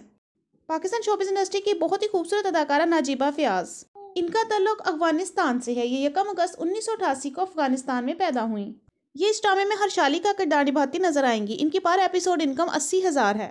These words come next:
पाकिस्तान शोबिस इंडस्ट्री के बहुत ही टैलेंटेड और हैंडसम अदाकार जावियार, जावियार एजाज की एक्टिंग को भी बेहद पसंद किया जाता है। ये पाकिस्तान के मशहूर अदाकार नुमान एजाज के बेटे हैं।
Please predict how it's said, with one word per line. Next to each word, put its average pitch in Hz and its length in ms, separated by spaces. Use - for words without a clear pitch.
पाकिस्तान 370 400
शोबिस 370 300
इंडस्ट्री 349 340
के 392 140
बहुत 311 340
ही 415 80
टैलेंटेड 330 500
और 339 120
हैंडसम 294 400
अदाकार 294 400
जावियार, 247 580
जावियार 370 520
एजाज 403 380
की 403 120
एक्टिंग 339 300
को 349 80
भी 392 120
बेहद 311 320
पसंद 285 320
किया 240 160
जाता 220 300
है। 233 120
ये 262 100
पाकिस्तान 277 400
के 339 120
मशहूर 302 360
अदाकार 285 360
नुमान 277 360
एजाज 247 420
के 320 200
बेटे 240 280
हैं। 202 220